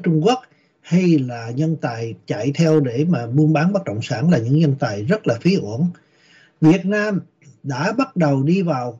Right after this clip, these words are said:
ờ, kỳ, ờ, kinh tế số, có nghĩa rằng nông sản của Việt Nam đã được bán.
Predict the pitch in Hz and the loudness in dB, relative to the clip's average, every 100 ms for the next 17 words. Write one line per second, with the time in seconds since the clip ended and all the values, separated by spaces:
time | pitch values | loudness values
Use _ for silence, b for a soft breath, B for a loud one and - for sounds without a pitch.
0 | - 147 131 120 113 - _ _ _ _ | -16 -12 -10 -12 -14 -20 _ _ _ _
1 | _ - 135 143 143 131 123 110 - _ | _ -4 -2 0 0 -2 -6 -12 -18 _
2 | _ _ _ 135 131 123 180 151 196 202 | _ _ _ -10 -8 0 2 4 2 4
3 | 202 247 - 214 196 175 180 135 127 170 | 4 2 0 -2 2 2 2 -2 0 0
4 | 208 214 175 156 127 196 202 147 143 175 | 0 0 -2 -4 -6 -2 2 2 2 4
5 | 175 160 131 170 151 - 156 165 | 4 2 0 2 2 2 0 0